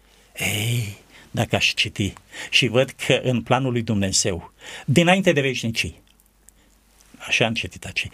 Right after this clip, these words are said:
dinainte de orice început, este trecut și numele meu. Atunci, uh, lista aceea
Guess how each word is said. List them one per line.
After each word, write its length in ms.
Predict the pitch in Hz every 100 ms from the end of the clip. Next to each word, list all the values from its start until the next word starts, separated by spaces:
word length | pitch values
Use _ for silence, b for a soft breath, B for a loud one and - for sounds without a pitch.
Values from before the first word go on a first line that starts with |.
| B
dinainte 420 | - 147 147 175 170
de 100 | 151
orice 240 | 151 -
început, 440 | 120 123 117 117 - B -
este 320 | 120 - 123
trecut 300 | - - -
și 140 | -
numele 320 | 87 104 - -
meu. 220 | - - _ _ B B B B B B
Atunci, 440 | - 139 139 139 139
uh, 800 | 127 120 - - 135 120 117 113 - 147 -
lista 460 | 139 147 - 131
aceea 500 | 113 - 131 120 110